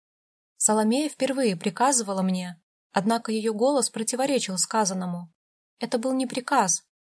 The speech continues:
а скорее жалоба, выдохнутая дрожащими тонкими губами. Я уселась напротив неё. Не в кресло, а на низкий стульчик, на каких обычно сидят портнихи. Так я могла быть с ней лицом к лицу,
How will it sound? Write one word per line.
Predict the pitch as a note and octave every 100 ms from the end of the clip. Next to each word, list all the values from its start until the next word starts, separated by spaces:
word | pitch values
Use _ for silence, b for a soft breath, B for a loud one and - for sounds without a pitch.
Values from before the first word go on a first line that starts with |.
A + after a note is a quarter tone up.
| -
а | G3+
скорее | - A3+ A#3+ A#3
жалоба, | B3 B3+ G3+ E3+ F3 E3 _ _ -
выдохнутая | F3 C4 C4 - A#3 A3+
дрожащими | G#3 F#3+ F3+ A3+ B3+ A#3+ G#3+
тонкими | - G3 G3+ - F#3+
губами. | F#3+ F#3 F#3 F3+ F3+ F3+ _ _ _ _ _ _ _ _ _ _ G3+
Я | C#4
уселась | F4 - B3 C#4+ C#4
напротив | G#3 - B3 B3 B3
неё. | B3+ A3 F3+ F3 _ _ _ _ _ -
Не | A3 A#3
в |
кресло, | - C#4 F#4+ - G3+ F3+ - _ _ -
а | D4+
на | D#4
низкий | B3 C4+ -
стульчик, | D4+ C#4+ A3+ E3+ F#3+ - _ -
на | A3+
каких | A3 G#3+ A#3+ G#3+
обычно | G#3+ E4 B3+
сидят | - A3 A3
портнихи. | - - B3 G3+ E3+ F3 E3+ _ _ _ _
Так | - E4 -
я | A3
могла | G3+ A3+
быть | B3+ A3
с | -
ней | A#3+
лицом | B3 G#3 A#3 A3+
к | A3+
лицу, | A#3+ - G#3 F3